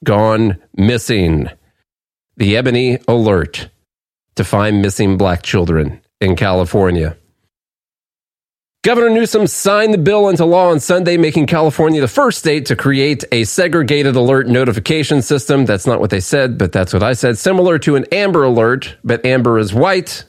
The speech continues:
and we have to go after black people when they are missing to address the crisis of missing black children and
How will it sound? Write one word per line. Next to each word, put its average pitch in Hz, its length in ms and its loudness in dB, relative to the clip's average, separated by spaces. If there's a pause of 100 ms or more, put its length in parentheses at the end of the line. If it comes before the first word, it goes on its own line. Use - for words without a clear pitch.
(140)
and 131 520 0
we 123 140 0
have 113 200 -2
to 110 100 -2
go 101 220 2
after 92 320 0
black 180 320 -2
people 143 280 0
when 135 100 2
they 143 120 0
are 135 80 2
missing 120 340 0
to 151 120 0
address 156 300 0
the 185 100 -2
crisis 147 460 -2
of 113 100 0
missing 139 400 0
black 104 280 -2
children 101 540 -2
and 92 380 -2